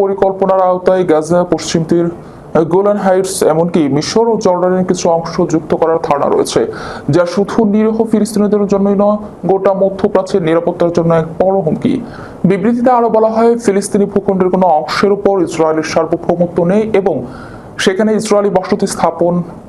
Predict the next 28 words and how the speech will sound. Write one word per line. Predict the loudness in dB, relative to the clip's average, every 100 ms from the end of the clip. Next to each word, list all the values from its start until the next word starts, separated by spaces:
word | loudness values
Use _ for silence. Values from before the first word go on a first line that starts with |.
| -4
আন্তর্জাতিক | 0 -2 0 0 2 2
আইন | 2 0
ও | 0
জাতিসংঘ | 0 -2 -2 0
নিরাপত্তা | 0 0 -2 -2 -2
পরিষদের | -2 0 0 0 0
প্রস্তাব | -4 0 0 0 -8 -14 -8 0
দুই | 2
হাজার | 2 0
তিনশো | 0 -2 0 0 0 -2 0
চৌত্রিশের | 0 0 -2 0 -2 0
সুস্পষ্ট | -4 -2 -4 -2 0
লঙ্ঘন। | 2 0 -2 -4 -8 -14 -14 -4 -2
এদিকে | 0 0 2
মুসলিম | 0 0 0 2
দেশগুলোর | 0 0 2 2 2
এই | 2 0
জোট | 0 0 -2 0
জানায়, | 2 0 0 0
শান্তি | -2 0 0
রক্ষায় | 0 0 0 2
তারা | 2 2 0
জাতিসংঘ | 0 -2 -4 -4 -2
সনদের | 0 0 0
প্রতি | 0 0 -2 -4 -12 -4
প্রতিশ্রুতিবদ্ধ | -2 -2 -2 -2 0 0 -2 0
থাকলেও | 0 2 0 0 -6 -14 -8 0
প্রয়োজনে | 2 2 2 2